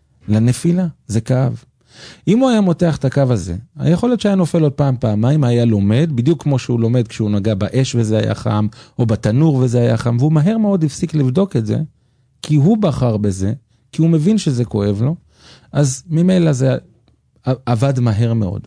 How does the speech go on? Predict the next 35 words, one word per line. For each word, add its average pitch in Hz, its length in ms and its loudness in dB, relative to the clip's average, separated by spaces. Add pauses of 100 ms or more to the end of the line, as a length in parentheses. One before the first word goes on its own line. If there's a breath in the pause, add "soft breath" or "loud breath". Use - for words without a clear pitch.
אותו 123 240 0
הדבר 196 260 0
כאן. 127 200 -6 (220)
ברגע 190 320 0
שאני 180 260 0
אומר 170 200 2
לו, 160 80 2
"אתה 131 160 0
רואה, 156 220 2
אמרתי 175 360 0
לך", 113 200 -4 (540 soft breath)
אני 127 80 -2
בעצם 135 300 0
חותך 117 800 -4 (180)
את - 140 -8
הקו 151 520 -2 (380 loud breath)
שהוא 110 220 -2
רק 131 180 -2
מתח 113 360 -2
עכשיו, 104 340 -6
כאילו 151 260 2
הבעיה 120 280 2
של 117 200 -2
הילד 113 240 0
היא 101 280 -2
איתי, 110 360 -2 (420 soft breath)
לא 107 140 2
עם 113 160 0
הכיסא. - 380 -6 (540 loud breath)
לכן 143 240 2
אין 165 100 2
סיכוי 143 340 0
שילמד 110 420 0
לפעם 95 360 -2
הבאה. 95 220 -6